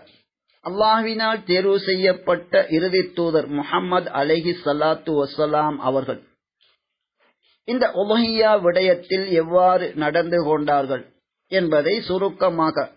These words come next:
இங்கு உங்களுக்கு நாம் தெளிவுபடுத்துகின்றோம். உபஹியா என்ற இந்த விடயம் அல்லாஹ்வின் வேதமாகிய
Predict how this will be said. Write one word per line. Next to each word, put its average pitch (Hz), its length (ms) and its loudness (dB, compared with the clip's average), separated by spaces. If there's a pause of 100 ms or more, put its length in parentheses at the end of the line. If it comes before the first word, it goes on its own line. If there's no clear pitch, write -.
(180)
இங்கு 156 220 0
உங்களுக்கு 135 500 -2
நாம் 127 220 -8
தெளிவுபடுத்துகின்றோம். 110 1080 -6 (1800)
உபஹியா 247 560 2 (200)
என்ற 180 320 0
இந்த 160 200 0
விடயம் 190 480 2 (1300)
அல்லாஹ்வின் 214 680 2 (200)
வேதமாகிய 180 800 2